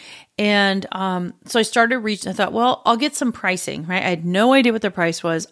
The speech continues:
I assumed it was gonna be expensive. It is expensive.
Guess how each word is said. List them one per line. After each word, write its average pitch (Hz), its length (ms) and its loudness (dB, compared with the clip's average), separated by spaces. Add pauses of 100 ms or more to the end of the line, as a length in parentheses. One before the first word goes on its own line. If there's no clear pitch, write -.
I 247 160 6
assumed 226 380 2
it 196 60 0
was 185 140 -2
gonna 165 160 0
be 156 120 -2
expensive. - 720 -6
It 185 160 0
is 170 220 2
expensive. 208 540 -4